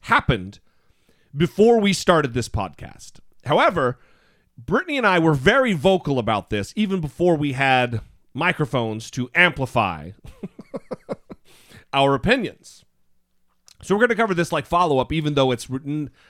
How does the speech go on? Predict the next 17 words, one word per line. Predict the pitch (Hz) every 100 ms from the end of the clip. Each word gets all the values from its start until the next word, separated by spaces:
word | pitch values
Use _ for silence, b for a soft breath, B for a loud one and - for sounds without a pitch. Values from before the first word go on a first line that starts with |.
| b _
technically | - 180 160 143 131 120
not | 123 120 -
follow-up. | - 123 107 80 - _ _ _ _ _ _ _ _ _ _ _ _ _ _ _ _ _ _
Some | - 185
recent | 208 294 262 208
court | - 254 185
documents | 156 123 - 107 135 - - - _ _ _ _ _ _ _ _
have | 170 151
revealed | 165 156 240 240 233 220 196 - _ _ _ _ _
that | 123 147 143 - - _ _ _ _ _
head | 117 196 262 226
coach | 214 208 190 - - - _ _ _ _ _ _ _ _ _ _ _
Joe | 123 202
Paterno | 233 170 - 285 262 127 101 - _ _ _
may | 139 170 233 262 269 233 -
have | 160 143
known | 165 208 294 233 113 76 50